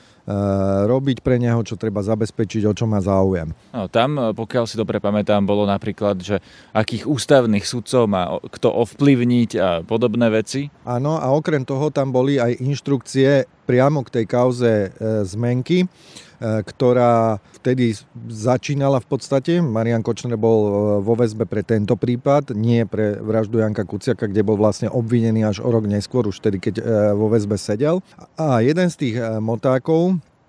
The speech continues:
Speaker 1: celkovo sa zachovali štyri tie motáky, ktoré vydal vlastne, e, Peter Tóth potom, ako začal spolupracovať s políciou. On potom, keď zobrali vykonávateľov vraždy a Alenu Žužovú, tak sa rozhodol, že bude spolupracovať, dal rôzne dôkazy, ktoré použili potom policajti, a medzi nimi boli aj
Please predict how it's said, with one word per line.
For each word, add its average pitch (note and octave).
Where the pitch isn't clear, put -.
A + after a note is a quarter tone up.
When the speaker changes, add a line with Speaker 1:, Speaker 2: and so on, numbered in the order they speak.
Speaker 1:
celkovo D3
sa A#2+
zachovali A#2+
štyri A#2+
tie B2
motáky, A#2
ktoré A#2
vydal A2+
vlastne, A2+
e, A2
Peter B2
Tóth B2
potom, A#2+
ako A#2
začal A2
spolupracovať A#2
s -
políciou. A#2
On A2
potom, A2+
keď G#2
zobrali A#2
vykonávateľov A#2
vraždy A#2
a G#2
Alenu A2+
Žužovú, A2
tak G2
sa G#2+
rozhodol, G#2+
že G#2
bude G#2+
spolupracovať, A2
dal G#2
rôzne A2+
dôkazy, G#2+
ktoré G#2+
použili A2
potom G#2+
policajti, A2+
a G#2
medzi G#2
nimi G#2+
boli A2+
aj G#2